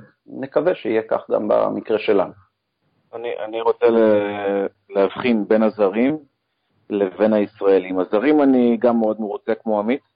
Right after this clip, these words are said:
Speaker 2: אני חושב שחזרנו לימים טובים מבחינם, לימים ש-, שלשחר היה את, אה, פיני זהבי לידו, ושידע לאתר שחקנים טובים ולהביא אותם. אז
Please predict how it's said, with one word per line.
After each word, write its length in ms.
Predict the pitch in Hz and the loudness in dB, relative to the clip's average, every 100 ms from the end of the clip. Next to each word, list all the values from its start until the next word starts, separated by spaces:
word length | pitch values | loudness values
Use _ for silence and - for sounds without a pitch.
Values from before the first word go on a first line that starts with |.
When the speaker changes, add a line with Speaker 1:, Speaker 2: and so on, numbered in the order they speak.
| _ 101 | _ -20
Speaker 2:
אני 100 | 101 | -20
חושב 300 | - - 101 | -10 -8 -8
שחזרנו 1000 | - 107 101 98 95 92 98 101 104 104 | -2 -2 0 2 2 0 -2 0 2 0
לימים 340 | 98 98 101 | 0 0 -2
טובים 320 | 101 95 107 117 | -4 -2 2 2
מבחינם, 440 | - 113 107 104 | 0 -2 0 2
לימים 240 | 95 101 104 | 0 -2 -6
ש-, 100 | 101 95 _ _ _ _ _ - | -4 -4 _ _ _ _ _ -6
שלשחר 520 | 110 95 117 110 104 | 0 0 0 0 2
היה 240 | 101 101 | 4 4
את, 160 | 98 98 | 2 0
אה, 400 | 92 92 92 90 - | 2 4 2 0 -2
פיני 200 | 104 92 | -6 0
זהבי 340 | 95 120 143 | 2 2 2
לידו, 500 | 151 143 151 156 156 151 _ - 95 | 2 4 4 2 0 -6 _ -20 -10
ושידע 640 | 95 92 92 95 92 98 | -8 -6 -4 -2 0 2
לאתר 360 | 98 95 95 95 | 2 2 -2 -8
שחקנים 360 | - - 98 95 | -10 -10 -8 -6
טובים 260 | 92 98 | -8 -4
ולהביא 360 | 92 90 90 123 | 0 2 2 0
אותם. 280 | 131 143 151 147 151 _ _ _ _ _ _ _ | 0 0 -2 -8 _ _ _ _ _ _ _ _
אז 100 | 87 | -10